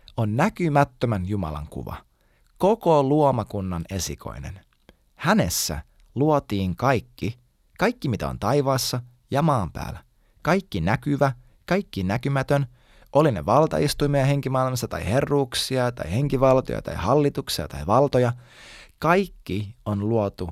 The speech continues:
hänen kautta ja hänelle. Hän on ennen kaikkea muuta, ja hän on se, joka pitää kaiken kasassa. Hän on ruumiinsa, eli seurakunnan pää.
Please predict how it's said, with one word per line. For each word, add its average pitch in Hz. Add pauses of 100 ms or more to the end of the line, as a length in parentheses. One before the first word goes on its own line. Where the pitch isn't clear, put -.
(120)
hänen 170
kautta 92 (340)
ja 135
hänelle. 101 (760)
Hän 165
on 143 (120)
ennen 127 (280)
kaikkea 143
muuta, 76 (440)
ja 123
hän 202
on 127
se, 113 (140)
joka 101
pitää 92
kaiken 82
kasassa. - (720)
Hän 208
on 117
ruumiinsa, 92 (200)
eli 87
seurakunnan 73
pää. -